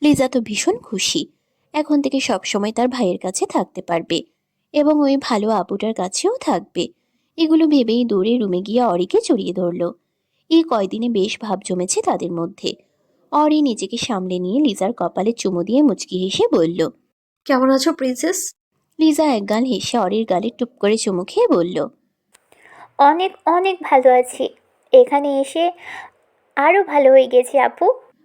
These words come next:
Speaker 1: অরি হেসে বলল,
Speaker 2: "আমি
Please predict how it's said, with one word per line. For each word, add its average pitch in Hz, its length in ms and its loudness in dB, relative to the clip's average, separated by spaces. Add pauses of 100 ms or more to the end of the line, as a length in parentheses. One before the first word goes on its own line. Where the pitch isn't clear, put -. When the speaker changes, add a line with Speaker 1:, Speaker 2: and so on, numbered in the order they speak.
Speaker 1:
অরি 339 280 2
হেসে 330 440 0
বলল, 175 500 0 (640)
Speaker 2:
"আমি 294 600 0